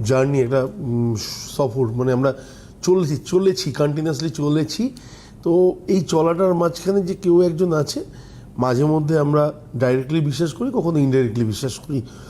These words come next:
এর বাইরে কিছু না। বিশ্বাস সবাই করি, মানে, কম করি বা বেশি করি, কোথাও না কোথাও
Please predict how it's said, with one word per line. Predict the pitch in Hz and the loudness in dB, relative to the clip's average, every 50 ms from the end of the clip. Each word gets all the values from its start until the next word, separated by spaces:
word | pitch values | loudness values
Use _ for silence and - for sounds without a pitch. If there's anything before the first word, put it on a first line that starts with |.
| - - - - - | -20 -20 -14 -4 0
এর | - 180 170 | 2 2 2
বাইরে | 139 160 170 180 185 | 4 2 4 2 2
কিছু | 160 151 120 127 | 2 0 0 0
না। | 120 | 0
বিশ্বাস | 113 113 156 147 - - 233 - | 0 -2 -2 -4 -4 -6 -6 -6
সবাই | - 175 160 170 185 170 | -2 0 2 2 2 2
করি, | 120 117 117 113 | 2 0 -2 0
মানে, | 117 123 139 147 143 - - - - - - - | 2 2 2 0 0 -4 -10 -20 -20 -20 -10 -4
কম | - 160 160 170 175 165 | -2 0 0 0 0 -2
করি | 156 170 175 175 165 | 0 0 0 2 2
বা | 151 156 | 0 0
বেশি | 139 147 143 - - 170 | 0 0 -2 -2 -2 -4
করি, | 151 175 202 240 | -2 -2 -2 -2
কোথাও | - - 170 - - 160 175 | -4 -6 -8 -4 -2 -2 0
না | 170 180 | 0 0
কোথাও | 170 175 165 175 214 302 | 0 -2 -4 -6 -6 -10